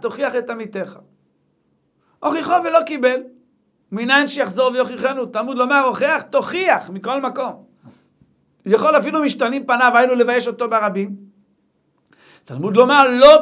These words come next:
תישא עליו חטא." תניא אמר רבי טרפון, "טמא אני אם יש בדור הזה שמקבל תוכחה בלי להתבייש." אמר, למה? אם אמר לו, אם אתה בא להוכיח אותו ואומר לו, "טול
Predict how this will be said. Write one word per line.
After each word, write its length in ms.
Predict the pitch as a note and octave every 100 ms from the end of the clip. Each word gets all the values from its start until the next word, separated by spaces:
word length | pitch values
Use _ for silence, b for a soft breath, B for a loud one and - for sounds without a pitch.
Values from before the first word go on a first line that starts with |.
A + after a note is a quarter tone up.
| D#4
תישא 400 | A3+ G3+ A#3 A3+
עליו 280 | G#3 G3+ G3 -
חטא." 320 | D3 - _ _ _ _ _ _ _ _ _ _ _ -
תניא 340 | G#3 B3 A3+
אמר 220 | G#3 A3+
רבי 120 | A3
טרפון, 440 | G#3+ G#3 G#3 A3+ G#3+
"טמא 320 | G#3 G#3+ A#3
אני 140 | A3+ G#3+
אם 80 |
יש 140 | G#3+ G3
בדור 300 | F#3+ A3 G#3
הזה 320 | F3+ A3 C4 - b b b
שמקבל 560 | - F#3+ F#3+ F3 G#3
תוכחה 540 | G#3 G3 E3+ D#3 G3 F3+ F#3 b b b b _
בלי 180 | E3+ A3+
להתבייש." 640 | G#3 F3 G3 F3 - - _ _ _ _ _ _ _ B2
אמר, 200 | D3 F#3 -
למה? 340 | D#3 F3 D#3+ D3+ - B B B
אם 200 | E4 F#4
אמר 280 | C#4+ C#4 D4
לו, 160 | C4 B3
אם 100 | A3
אתה 200 | C4 C4+
בא 120 | C#4
להוכיח 340 | B3+ C4+ C4
אותו 240 | C4 B3 A#3+
ואומר 200 | A#3+ C#4
לו, 120 | A#3+
"טול 300 | - D4